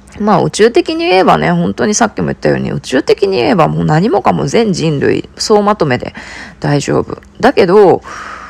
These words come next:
だけども大丈夫じゃないっていうね、そういう脆くてね、あの、脆くて弱くてね、強くて図太いっ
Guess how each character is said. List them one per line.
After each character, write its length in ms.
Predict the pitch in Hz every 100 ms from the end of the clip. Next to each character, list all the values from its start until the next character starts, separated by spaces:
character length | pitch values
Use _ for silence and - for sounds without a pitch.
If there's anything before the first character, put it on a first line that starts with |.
| - -
だ 140 | - 466
け 120 | 415
ど 120 | 214
も 120 | 170
大 200 | 143 170
丈 160 | 254 294
夫 100 | 170
じ 80 | 135
ゃ 60 |
な 140 | 139 180
い 40 |
っ 60 | -
て 260 | - -
い 40 | -
う 100 | -
ね、 200 | 143 156
そ 260 | - 226
う 60 | 240
い 60 | 240
う 140 | 240
脆 320 | 220 294 320
く 100 | -
て 160 | - -
ね、 320 | - 104 - -
あ 200 | - 71
の、 500 | 60 50 50 50 82
脆 280 | 82 226 285
く 120 | -
て 160 | - 135
弱 220 | 135 147
く 140 | -
て 100 | -
ね、 320 | - 120 117 - - - -
強 260 | - 262 254
く 80 | -
て 120 | -
図 160 | - 139
太 300 | 165 214
い 20 |
っ 40 | 185